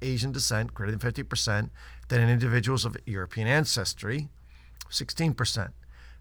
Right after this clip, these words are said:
This, together with unaccounted sociodemographic factors, may partially explain the higher risk of infection and hospitalization seen in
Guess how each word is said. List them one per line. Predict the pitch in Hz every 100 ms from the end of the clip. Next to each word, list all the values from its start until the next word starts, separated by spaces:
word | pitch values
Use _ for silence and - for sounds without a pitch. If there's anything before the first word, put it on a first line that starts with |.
| -
This, | 151 -
together | 151 135 131
with | 123 -
unaccounted | 139 151 - 135 127
sociodemographic | - 127 135 127 117 107 151 170 -
factors, | - 110 - 120
may | 110 127 151
partially | - 131 139 151
explain | 151 - 131 123
the | 107
higher | 98 135 135
risk | 127 -
of | 135
infection | 120 - 117 - 131
and | 110
hospitalization | 113 120 143 113 123 117 120
seen | - 127 127
in | 120